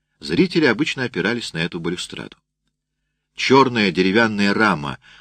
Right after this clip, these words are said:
окаймлявшая Декларацию прав человека, доходила до балюстрады, перерезая рисунки на стене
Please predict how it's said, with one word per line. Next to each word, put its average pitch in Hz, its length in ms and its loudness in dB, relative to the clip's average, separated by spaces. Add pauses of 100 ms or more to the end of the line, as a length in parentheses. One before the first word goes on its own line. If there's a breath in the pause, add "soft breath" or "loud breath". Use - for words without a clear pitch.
окаймлявшая 95 800 0
Декларацию 85 640 -4
прав 82 220 -4
человека, 80 640 -4 (400 soft breath)
доходила 131 840 2
до 110 180 -2
балюстрады, 117 720 -2 (320 loud breath)
перерезая 101 840 0 (100)
рисунки 92 540 -6
на 85 100 -4
стене 113 500 -2